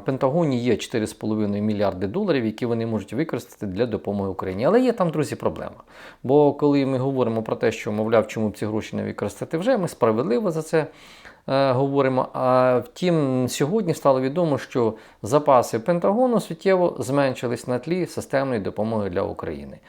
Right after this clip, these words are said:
Їм потрібно для того, щоб компенсувати ті витрати, які вони понесли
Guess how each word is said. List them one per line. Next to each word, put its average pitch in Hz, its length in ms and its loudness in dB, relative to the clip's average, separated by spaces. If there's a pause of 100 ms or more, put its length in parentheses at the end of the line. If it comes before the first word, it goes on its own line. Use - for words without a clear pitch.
(260)
Їм 220 160 2
потрібно 160 500 0
для 127 100 0
того, 131 200 2
щоб - 220 -4
компенсувати 123 680 -2
ті - 120 -6
витрати, 110 400 -4
які 101 200 -6
вони 101 180 -4
понесли 98 500 -6